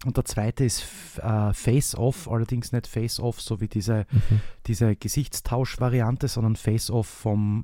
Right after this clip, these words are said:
Speaker 1: vom Anstoß unter Anführungsstrichen beim Eishockey.
Speaker 2: Okay.
Speaker 1: Äh, ein Thriller, der in einer Eishockeyhalle spielt, während eines Eishockeyspiels. Mega geiler Film, also der ist richtig,
Speaker 2: Ah, okay,
Speaker 1: richtig,
Speaker 2: der
Speaker 1: richtig
Speaker 2: klingt
Speaker 1: cool.
Speaker 2: aber spannend, den kenn ich gar nicht.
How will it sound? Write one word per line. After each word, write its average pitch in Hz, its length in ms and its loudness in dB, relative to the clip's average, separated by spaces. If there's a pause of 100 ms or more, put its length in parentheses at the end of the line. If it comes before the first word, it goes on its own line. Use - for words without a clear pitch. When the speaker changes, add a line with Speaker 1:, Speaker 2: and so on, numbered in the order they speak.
Speaker 1:
vom 113 260 -2
Anstoß 117 760 0
unter 113 240 0
Anführungsstrichen 113 640 -2
beim 107 120 -2
Eishockey. 131 500 -4 (160)
Speaker 2:
Okay. 127 320 0 (540)
Speaker 1:
Äh, - 40 -6
ein 120 560 4
Thriller, 123 400 2
der 110 180 0
in 110 60 0
einer 107 180 0
Eishockeyhalle 127 880 0
spielt, 127 400 -2
während 113 380 0
eines 110 560 -2
Eishockeyspiels. 135 840 -2
Mega 123 520 0
geiler 120 280 0
Film, - 220 -2
also 104 140 -2
der 110 160 -2
ist - 180 -8
richtig, 110 480 2
Speaker 2:
Ah, 180 40 6
okay, 147 80 4
Speaker 1:
richtig, 120 400 2
Speaker 2:
der 113 120 2
Speaker 1:
richtig 101 160 0
Speaker 2:
klingt 170 180 2
Speaker 1:
cool. 135 60 6
Speaker 2:
aber 160 100 6
spannend, 135 600 2
den 104 160 2
kenn 127 160 2
ich 120 80 0
gar 131 180 2
nicht. - 160 -4